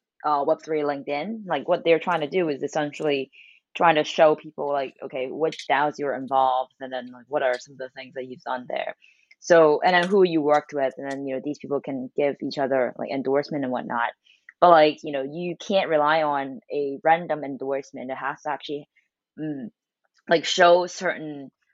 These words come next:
uh, prove that these people are connected, um, in, in what way. So I think being able to integrate with some of the dao tools will definitely help that verification process. So I'm also super bullish on, on that.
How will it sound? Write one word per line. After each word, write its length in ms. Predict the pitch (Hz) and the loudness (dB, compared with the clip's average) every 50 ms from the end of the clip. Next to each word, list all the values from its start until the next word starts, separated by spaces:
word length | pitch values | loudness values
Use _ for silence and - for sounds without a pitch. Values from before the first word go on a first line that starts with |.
| _ _ _ - | _ _ _ -8
uh, 160 | - 143 131 135 - | -4 -4 -4 -4 -6
prove 400 | - - 202 190 190 196 185 - | -6 -2 0 0 2 0 0 0
that 220 | 175 156 143 - | 2 2 2 2
these 180 | - 151 147 - | 0 -6 -8 -8
people 260 | - 151 - 139 131 - | -12 -12 -10 -8 -6 -6
are 160 | 143 143 - - | -6 -6 -8 -10
connected, 540 | - 156 139 127 - _ - 73 - - - - _ - | -12 -12 -10 -12 -12 _ -12 -10 -10 -10 -10 -12 _ -16
um, 280 | 85 87 87 82 71 - _ - | -16 -14 -16 -16 -18 -20 _ -10
in, 180 | - 139 147 - | -8 -8 -6 -4
in 160 | - 156 147 147 | -4 -4 -4 -4
what 200 | 143 - - - | -6 -6 -6 -6
way. 320 | 78 - - - 80 101 - | -6 -6 -6 -6 -6 -4 0
So 80 | - 156 | 4 6
I 140 | 156 156 151 | 6 6 6
think 300 | - 180 185 190 185 - _ _ _ _ - | 2 -2 -6 -6 -8 -12 _ _ _ _ 2
being 140 | 165 170 170 | 6 6 6
able 140 | 170 165 | 6 4
to 160 | 147 147 107 147 | 0 -2 -2 -2
integrate 440 | 151 147 156 - 151 143 131 - | -4 -6 -6 -4 -4 -4 -4 -4
with 160 | 139 139 131 - | -6 -8 -10 -10
some 120 | 147 147 | -10 -8
of 60 | 131 | -6
the 80 | 131 127 | -4 -2
dao 300 | 135 139 139 147 156 156 | 2 2 4 4 2 0
tools 340 | - 151 139 135 131 123 - | -4 -6 -6 -6 -6 -8 -12
will 100 | 127 - | -8 -6
definitely 540 | 139 131 - - - 143 131 123 123 - _ _ _ _ _ _ - | -6 -6 -6 -6 -8 -6 -6 -6 -6 -10 _ _ _ _ _ _ 0
help 300 | - 156 165 160 151 - - | 4 6 6 6 6 2 -2
that 240 | 147 135 - - - | -4 -4 -4 -4 -6
verification 520 | 135 135 127 - - - - - - 131 - | -6 -8 -8 -8 -14 -20 -20 -18 -16 -16 -16
process. 600 | - - - - _ - - - - - _ _ _ _ _ _ _ _ _ - | -16 -16 -18 -18 _ -20 -18 -18 -20 -20 _ _ _ _ _ _ _ _ _ -16
So 500 | - 156 139 135 131 131 135 135 - - _ - | -10 -8 -8 -6 -6 -6 -6 -8 -8 -10 _ -2
I'm 280 | 170 175 175 180 - | 0 0 0 0 0
also 240 | - 170 - - - | -2 -2 -2 -2 -8
super 200 | - - - 143 | -16 -16 -14 -12
bullish 400 | - 135 120 113 69 90 - - | -8 -8 -8 -6 -8 -8 -10 -12
on, 120 | 123 120 - - | -12 -12 -10 -8
on 160 | 135 123 - | -8 -4 -4
that. 280 | 85 71 50 50 - | -2 -2 -2 -4 -6